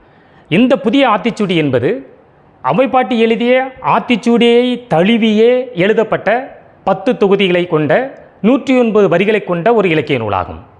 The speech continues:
இதனை இயற்றியவர் நமது திருநெல்வேலி, ஒருங்கிணைந்த திருநெல்வேலி மாவட்டத்தைச் சேர்ந்த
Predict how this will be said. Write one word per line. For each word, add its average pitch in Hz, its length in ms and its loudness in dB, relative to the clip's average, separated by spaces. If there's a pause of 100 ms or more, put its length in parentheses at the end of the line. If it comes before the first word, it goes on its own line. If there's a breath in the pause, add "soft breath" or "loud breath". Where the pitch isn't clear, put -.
(420)
இதனை 170 260 0
இயற்றியவர் 170 680 -2 (400 soft breath)
நமது 151 300 0
திருநெல்வேலி, 175 460 0
ஒருங்கிணைந்த 202 480 0
திருநெல்வேலி 185 440 -2
மாவட்டத்தைச் 151 480 -2
சேர்ந்த 131 480 -4